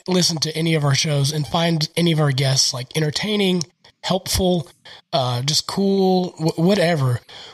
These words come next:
we would really appreciate it if you hit 'em up on Twitter, Instagram, what have you, and just say, "Hey, I listened to you on the show. This was awesome. This, this helped me," or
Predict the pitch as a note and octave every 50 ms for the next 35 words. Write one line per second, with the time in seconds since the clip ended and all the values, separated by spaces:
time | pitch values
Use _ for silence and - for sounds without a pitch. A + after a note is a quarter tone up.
0 | - _ - B3 C4+ C#4+ A#3+ E3 C3+ C3+ C#3 C#3+ D#3 F3+ F#3+ G3 G3 F#3+ F#3 -
1 | E3+ E3+ D#3+ - - F3 E3+ F3+ F3+ F3+ - D#3 - - D#3 D3 C#3 E3 E3+ E3
2 | D#3+ D3+ C#3+ - D3 C3+ C3 - - F#3 F#3 F#3 F#3 F#3 F3 F3 - - F#3 F3
3 | - - - E3 E3 E3+ E3+ E3+ E3+ E3 E3 E3 E3 D#3+ - - - - - -
4 | - - - - - - _ _ _ - D3+ F3 E3+ D3 E3 E3+ E3+ E3 F3 E3+
5 | E3 D#3 D3+ D3+ C#3+ - D#3+ D#3 D3+ D#3 E3+ E3 E3 D#3+ - - - D#3 D3+ E3+
6 | E3 D#3+ F3+ D#3+ E3+ D#3 D3 C#3 C3+ B2+ - - F3 D#3+ D#3+ D#3 D#3 D3+ D3 D3+
7 | C3+ - _ _ _ _ - - - D#3 E3 D#3 D#3 D#3+ D3+ - D3 C#3+ D3 C#3+
8 | D3+ C#3+ - E3+ D#3 D3+ D#3 D3 D3 C3+ - - - - - _ - - D3 C3+
9 | - E3+ E3 E3 D#3+ D3+ D#3 D#3 D#3 D3+ D3+ D#3 - C#3 C3+ C#3 C3+ C3+ B2